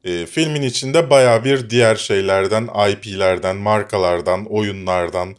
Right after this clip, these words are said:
filmlerden çeşitli şeyler de var. Karakter, ondan sonra silah,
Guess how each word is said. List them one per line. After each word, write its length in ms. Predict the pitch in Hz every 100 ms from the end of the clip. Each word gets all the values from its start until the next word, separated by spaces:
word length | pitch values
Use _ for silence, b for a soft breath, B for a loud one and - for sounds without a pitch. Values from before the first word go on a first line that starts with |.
| b b
filmlerden 800 | - 131 127 113 104 95 104 147 185 -
çeşitli 500 | - 156 139 113 160
şeyler 500 | - 139 123 117 90
de 60 | 80
var. 420 | 92 156 - -
Karakter, 800 | - 135 120 120 - 117 117 - -
ondan 420 | 65 104 107 107
sonra 280 | 104 120 107
silah, 500 | - - 117 113 117